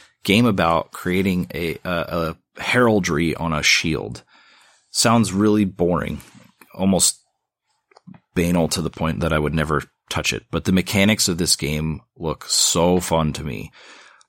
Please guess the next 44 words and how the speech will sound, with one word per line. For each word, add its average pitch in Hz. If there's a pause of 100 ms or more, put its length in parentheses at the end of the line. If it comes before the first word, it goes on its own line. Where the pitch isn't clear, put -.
(120)
There's 82
open 113
drafting. 95 (280)
Uh, 69
you 85
have 92
to 95
basic-, 92
you 92
have 90
a 87
limited 87
hand, 113
so -
you 80
have 80
to -
be 82
careful 82 (120)
what 87
you 80
take. - (520)
Uh, 80
you 90
need 95
to 92
build 76
patterns 107
to 85
score -
points. 123
You 95
get 82
points 85
for -
set -
collection. 104
You 85
get 80
end 101
game 85
bonuses, 113
some 78
hidden. 120